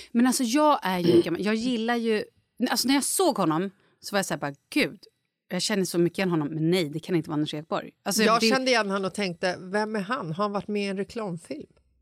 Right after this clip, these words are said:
Speaker 1: Ah, okej. Ja. Nej,
Speaker 2: Har
Speaker 1: men
Speaker 2: jag
Speaker 1: jag har ju
Speaker 2: legat
Speaker 1: gått
Speaker 2: med han,
Speaker 1: Nej, men
Speaker 2: kanske jag
Speaker 1: sluta.
Speaker 2: tänkte. Har jag legat med gubben?
Speaker 1: Men du vet, jag har ju gått på musikaler som han har spelat.
Speaker 2: Mm.
Speaker 1: Eh, så att det var lite så här, men det känns lite overkligt, men så var det verkligen han.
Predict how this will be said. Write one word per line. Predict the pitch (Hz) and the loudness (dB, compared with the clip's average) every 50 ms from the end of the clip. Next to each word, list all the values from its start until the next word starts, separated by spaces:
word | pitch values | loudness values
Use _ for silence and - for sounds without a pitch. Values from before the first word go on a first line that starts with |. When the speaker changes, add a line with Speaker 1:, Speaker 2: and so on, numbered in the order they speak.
| _ - | _ -2
Speaker 1:
Ah, | 208 208 220 220 226 233 240 | 0 2 4 4 4 4 4
okej. | 240 - - 175 - - - - - | 2 0 -6 -10 -10 -10 -12 -10 -4
Ja. | - 190 196 | 0 2 2
Nej, | 202 190 - - - | 2 0 -4 -14 -6
Speaker 2:
Har | - 240 | 0 4
Speaker 1:
men | 240 247 | 6 6
Speaker 2:
jag | 254 262 | 6 8
Speaker 1:
jag | 269 | 6
har | 311 311 330 | 6 6 6
ju | 381 330 | 6 6
Speaker 2:
legat | - 262 247 269 381 | 4 4 4 4 4
Speaker 1:
gått | 381 - - - | 2 2 -2 -4
Speaker 2:
med | 294 254 214 196 175 | -2 0 0 0 0
han, | 175 180 170 170 | 0 -2 -4 -4
Speaker 1:
Nej, | 165 170 | -8 -10
men | - | -6
Speaker 2:
kanske | 208 196 185 - - | -6 -6 -4 -4 -4
jag | 180 175 | -6 -6
Speaker 1:
sluta. | 156 - | -6 -8
Speaker 2:
tänkte. | - 165 160 - - - - - - _ - | -10 -10 -10 -14 -14 -14 -14 -16 -14 _ 0
Har | 247 | 2
jag | 262 302 330 | 2 2 4
legat | 359 339 277 220 254 262 294 | 2 2 2 2 0 -2 -2
med | 339 302 | -2 -2
gubben? | 359 330 247 202 202 185 180 175 185 - - - - - - - - - - - - _ _ _ _ _ _ _ _ _ _ _ | -2 -2 0 0 -2 -2 -2 -4 -12 -16 -20 -20 -20 -20 -20 -20 -20 -20 -20 -20 -20 _ _ _ _ _ _ _ _ _ _ _
Speaker 1:
Men | - 202 | -4 -2
du | 220 | -2
vet, | 208 196 202 | -2 0 0
jag | 233 240 | 0 2
har | 247 277 | 2 2
ju | 277 233 | 0 0
gått | 214 294 311 - - - | 0 -2 -2 -2 -2 -2
på | 233 | 0
musikaler | 220 214 208 - 190 - - 170 156 156 151 156 | 2 2 0 0 -4 -2 0 2 2 2 0 -4
som | - 170 151 | -6 -6 -6
han | 151 151 143 | -6 -6 -6
har | 151 | -8
spelat. | 151 - - 175 170 170 170 - - - - - | -10 -6 -4 -2 -2 -2 -2 -4 -8 -8 -10 -10
Speaker 2:
Mm. | 208 214 220 226 - - - - _ _ - - 202 190 175 170 165 165 160 156 | -8 -8 -8 -10 -14 -18 -20 -20 _ _ -4 0 2 2 4 2 2 2 2 0
Speaker 1:
Eh, | - - - _ _ - | 0 -4 -8 _ _ -6
så | - 233 | -4 -4
att | 226 - | -2 -2
det | - 214 | -2 -2
var | 233 247 | -2 -2
lite | 254 - | -2 -2
så | - 220 | -2 -2
här, | 175 165 160 160 - - | 0 0 0 -2 -4 -2
men | 180 180 185 180 | -2 0 0 0
det | 180 180 | 0 -2
känns | - 233 214 - - | -4 -4 -4 -6 -6
lite | 208 - - | -8 -10 -8
overkligt, | - 240 202 165 170 233 285 302 - - - - - | -6 -6 -6 -4 -2 0 0 0 -2 -6 -10 -10 -6
men | 160 160 160 | -6 -4 -4
så | - 220 | -2 -2
var | 165 190 240 302 339 | 0 0 2 2 2
det | 339 | 0
verkligen | 240 165 139 143 - - 156 156 | 0 -2 -4 -6 -6 -6 -4 -4
han. | 190 202 160 - 165 | -2 -4 -4 -6 -8